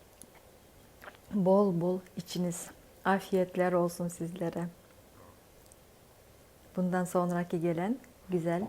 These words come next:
tarifleri de izleyiniz arkadaşlar. Yorumlarınızı bekliyorum. Sabırsızlıkla tüm yazacak olan yorumlarınızı videonun <laughs> yorumlar kısmında bekliyorum. Ee, yorumlar mutlaka yazınız.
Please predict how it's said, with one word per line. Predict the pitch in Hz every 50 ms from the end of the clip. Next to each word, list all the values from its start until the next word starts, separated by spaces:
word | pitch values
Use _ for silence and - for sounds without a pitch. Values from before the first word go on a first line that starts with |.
| - -
tarifleri | 196 180 170 165 165 - - 165 160 156 151 151 156
de | 175 196 262 - - - - - - - - - -
izleyiniz | 180 165 156 - 170 165 160 160 160 165 - -
arkadaşlar. | 156 156 151 - 160 156 160 - - - 185 220 311 320 - - - - - - - - - -
Yorumlarınızı | 190 190 214 214 214 208 196 196 190 190 185 180 185 180 175 202 240 285 359 - - - - - - - - - -
bekliyorum. | 175 185 202 190 190 - - 185 175 165 160 165 156 151 160 - - - -
Sabırsızlıkla | 208 208 196 196 208 202 - - - 202 190 185 185 202 254 320 311 - - 233 240 269 349 - - - - - - - - - - - - - - - - - -
tüm | - 247 269 339 370 330
yazacak | 262 233 220 208 220 202 196 247 277 269 -
olan | 233 214 214 233 269 302 277
yorumlarınızı | 220 190 196 196 190 196 190 185 180 180 175 175 175 170 170 175 220 294 403 - - - - - - - - - - - - - - -
videonun | 220 220 220 208 240 226 226 269 269 269 262
<laughs> |
yorumlar | 233 240 247 247 262 254 247 240 240 240
kısmında | - - - - - 240 226 214 214 226 277 339 - - - - - - - - - - - -
bekliyorum. | 226 226 220 226 - - 220 233 226 208 208 233 285 359 - - - - - - - - - - - - - - - -
Ee, | - -
yorumlar | 185 185 185 185 196 214 214 214 214 202 202 196
mutlaka | 190 190 190 190 - 202 196 196 - 180
yazınız. | 175 185 196 208 214 196 202 196 196 208 247